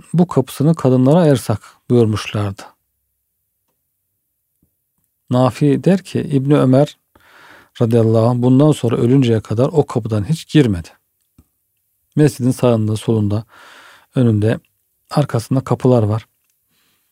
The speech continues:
Efendimiz diyor ki, "Bu kadın, her kapıdan erkek kadın karışık girmesin. Kapıların birisini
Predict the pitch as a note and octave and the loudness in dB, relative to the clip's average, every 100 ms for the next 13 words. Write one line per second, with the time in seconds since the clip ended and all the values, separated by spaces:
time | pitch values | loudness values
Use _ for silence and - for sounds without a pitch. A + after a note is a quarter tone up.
0 | _ _ - - C#3 C#3 B2 D#3 C#3+ C3+ | _ _ -20 -2 2 2 2 0 0 -2
1 | C3 C#3+ C3 D3 D3+ B2 D#3+ D3 B2+ A#2+ | 0 0 0 -2 -2 2 2 2 0 0
2 | B2+ C#3 C#3+ - - - A#2+ C#3+ - C3 | 0 2 0 -2 -6 -6 -4 -4 -2 -4
3 | A#2 D#3 - C#3+ A2 F#2 - - - C3+ | -2 -4 -2 0 0 -4 -10 -14 -6 0
4 | C3 B2 A2+ C3+ A#2+ A#2+ | 0 0 2 0 0 -2